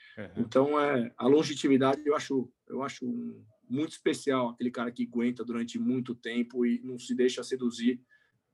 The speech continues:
Speaker 2: por, por uma grande vitória.
Speaker 1: Uhum.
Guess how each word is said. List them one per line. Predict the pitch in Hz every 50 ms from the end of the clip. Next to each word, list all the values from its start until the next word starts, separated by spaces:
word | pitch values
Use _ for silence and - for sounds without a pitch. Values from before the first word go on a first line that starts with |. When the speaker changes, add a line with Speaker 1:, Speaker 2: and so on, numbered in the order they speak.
| _ _ _ -
Speaker 2:
por, | 120 120 120
por | - 131 131
uma | 131 131 127
grande | 117 120 127 123 120 120 123
vitória. | 131 131 - 117 107 104 98 101 95 92 _ _ _ _ _ _ _ _ -
Speaker 1:
Uhum. | 107 90 92 110 - - 131